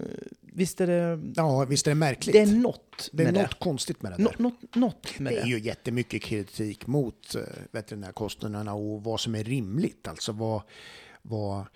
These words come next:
Speaker 2: för det här är ju någonting jag tycker försäkringsbolagen borde reagera på.
Speaker 1: Ja.
Speaker 2: Är det inte så? De är ju delaktiga
Speaker 1: Ja.
Speaker 2: i, alltså på det sättet att, ja.
Speaker 1: Ja.
Speaker 2: Eller också är det tvärtom, de är svinglada.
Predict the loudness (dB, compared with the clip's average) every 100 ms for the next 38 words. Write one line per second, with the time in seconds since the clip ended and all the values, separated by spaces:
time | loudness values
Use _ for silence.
0 | -20 -10 -2 0 0 -2 -2 -4 -6 -6
1 | -6 -10 -8 -4 -4 -4 -8 -6 -2 0
2 | 0 -2 -8 -10 -12 -12 -12 -14 -10 -10
3 | -12 _ _ _ _ _ _ -20 -18 -18
4 | -18 -20 _ _ _ -20 -18 -16 -14 -12
5 | -12 0 2 2 -2 -2 -2 -4 _ -4
6 | -2 0 0 0 0 -2 -2 0 2 0
7 | -2 -2 -4 -4 -4 -4 -4 -6 -6 -8
8 | -10 -10 -20 _ _ _ _ -20 -20 _
9 | _ _ _ _ _ _ _ -8 -8 -10
10 | -2 2 4 4 2 -2 -2 0 -2 -2
11 | -4 -2 -4 -4 -6 -6 -6 -6 -6 -6
12 | -6 -6 -8